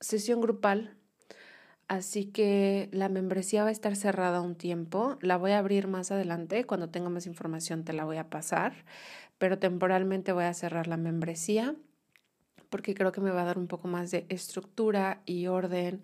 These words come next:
y sensación de tiempo y eso. Entonces la voy a cerrar un tiempo y se va a abrir ahora únicamente por temporadas. Bueno, eso es hoy. Ya después te daré más info.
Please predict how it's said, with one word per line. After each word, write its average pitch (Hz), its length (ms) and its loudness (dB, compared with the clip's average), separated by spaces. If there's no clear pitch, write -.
y 180 120 -2
sensación 175 1120 -4
de 165 580 2
tiempo 175 760 2
y 151 760 -6
eso. - 280 -6
Entonces 180 240 -4
la 190 80 4
voy 196 120 6
a 190 60 2
cerrar 180 240 0
un 190 120 -2
tiempo 220 480 0
y 185 80 -2
se 180 160 -2
va 175 140 0
a - 20 0
abrir 180 440 -2
ahora 170 340 -2
únicamente 165 580 -4
por 165 320 -4
temporadas. - 880 -6
Bueno, 185 180 -4
eso 190 100 -2
es 170 100 -2
hoy. - 220 -6
Ya 233 140 6
después 233 280 0
te 202 80 -2
daré 160 280 0
más 160 260 -8
info. - 260 -12